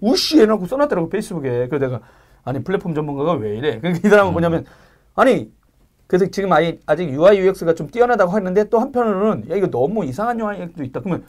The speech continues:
Speaker 2: 음.
Speaker 1: 진작에 법인 대상으로는 아직 안 됩니다라고 노출해도 됐는데
Speaker 2: 음.
Speaker 1: 이런 개고생해가지고 딱 갔더니 그 "안 됐다." 이러면서 이제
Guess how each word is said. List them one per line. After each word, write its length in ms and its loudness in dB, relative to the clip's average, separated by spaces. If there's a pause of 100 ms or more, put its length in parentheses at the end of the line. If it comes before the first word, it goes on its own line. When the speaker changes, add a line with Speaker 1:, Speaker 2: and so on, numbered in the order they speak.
Speaker 2:
음. 240 -8
Speaker 1:
진작에 500 2
법인 640 -2
대상으로는 480 0
아직 220 -2
안 160 -6
됩니다라고 440 2
노출해도 440 -4
됐는데 720 -2
Speaker 2:
음. 260 -12 (600)
Speaker 1:
이런 420 2
개고생해가지고 680 6
딱 160 4
갔더니 580 2
그 120 -16 (640)
"안 120 -2
됐다." 340 -4
이러면서 300 -6
이제 280 -8